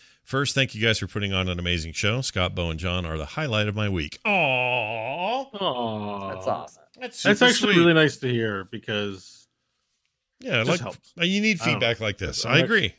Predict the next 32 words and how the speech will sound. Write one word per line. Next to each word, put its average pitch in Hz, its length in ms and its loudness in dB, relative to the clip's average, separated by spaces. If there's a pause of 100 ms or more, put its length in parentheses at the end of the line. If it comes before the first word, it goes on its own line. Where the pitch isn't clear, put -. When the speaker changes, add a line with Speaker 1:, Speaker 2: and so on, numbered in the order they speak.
Speaker 2:
I'm 156 140 2
actually 185 220 2
really 160 160 4
grateful 107 360 2
because 98 540 -6
this 107 160 -14
is 107 160 -8
still, 120 500 0 (680)
I 135 60 6
don't 143 120 6
think 151 140 4
we're 135 120 8
in 113 120 6
beta 117 300 4
anymore, 98 480 -2
but 98 120 -6
I'm 98 140 -6
still 113 300 -6
kind 107 260 -8
of, 98 160 -10 (180)
<laughs> - 540 -14
I'm 233 140 6
still - 180 6
feeling 131 400 6
things 104 260 -4
out, 104 240 -6
my 110 140 -6
comfort 101 420 -12
level. 95 240 -14
So - 160 -8
I 113 40 -2
appreciate 107 600 -10